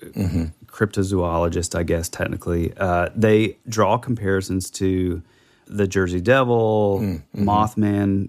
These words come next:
Speaker 2: You know, Mothman had, like, the, you know, blazing red eyes. So there is definitely some, some sort of commonalities between,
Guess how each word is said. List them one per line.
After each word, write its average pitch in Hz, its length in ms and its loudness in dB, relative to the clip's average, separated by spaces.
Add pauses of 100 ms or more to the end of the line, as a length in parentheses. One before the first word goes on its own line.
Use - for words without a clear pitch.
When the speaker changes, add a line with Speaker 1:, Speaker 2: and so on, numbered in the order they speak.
Speaker 2:
You 95 80 -10
know, 87 80 -6
Mothman 90 400 -6
had, 87 300 -8
like, 82 200 -12
the, 80 240 -12 (520)
you 95 120 -12
know, 82 140 -12 (240)
blazing 90 720 0
red 87 220 2
eyes. 85 480 -2 (500)
So - 160 -2
there 151 220 4
is 180 280 4
definitely 113 520 0
some, 85 400 -4 (400)
some 92 320 -4
sort 101 180 -4
of 90 80 -4
commonalities 90 720 0
between, 87 800 -2